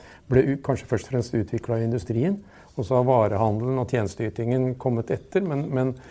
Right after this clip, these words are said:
på en mye svakere måte. Og det vi ser nå, det er jo veldig store forskjeller i måten denne medbestemmelsen og innflytelsen og medvirkningen,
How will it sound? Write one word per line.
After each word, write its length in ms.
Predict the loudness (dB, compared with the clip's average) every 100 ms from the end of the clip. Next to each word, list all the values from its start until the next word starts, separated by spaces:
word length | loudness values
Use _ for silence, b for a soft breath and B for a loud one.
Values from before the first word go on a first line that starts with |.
| B -6
på 180 | 2
en 80 | 4
mye 380 | 4 4 4 2
svakere 560 | 0 0 4 4 2 0
måte. 300 | 0 0 0
Og 120 | 2 2
det 80 | 2
vi 80 | 2
ser 180 | 0 0
nå, 200 | 2 2
det 80 | 0
er 60 | 0
jo 80 | 0
veldig 220 | 0 0
store 380 | 0 0 0 -2
forskjeller 680 | -4 -6 -6 -6 -4 -2 -2
i 240 | 0 0 0 -4 B B -2
måten 960 | 4 6 6 0 -4 -6 -2 0 0 0
denne 240 | 0 2
medbestemmelsen 880 | 2 2 0 -2 -4 -2 -2 -4 -2
og 140 | -2 -2
innflytelsen 720 | 0 -2 -2 -6 -8 -4 -2
og 220 | -2 0 0
medvirkningen, 920 | 0 0 0 -4 -6 -4 0 0